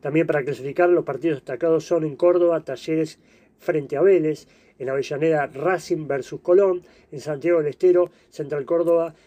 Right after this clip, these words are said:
recibirá a Independiente, y en el sur, Banfield recibirá a Defensa, y en La Plata, Estudiantes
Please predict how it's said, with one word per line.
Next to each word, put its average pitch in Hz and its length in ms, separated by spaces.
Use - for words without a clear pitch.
recibirá 143 500
a 143 40
Independiente, 160 760
y 170 140
en 175 100
el 160 120
sur, 208 420
Banfield 220 640
recibirá 180 480
a 175 40
Defensa, 143 580
y 190 80
en 202 80
La 185 140
Plata, 185 480
Estudiantes 170 880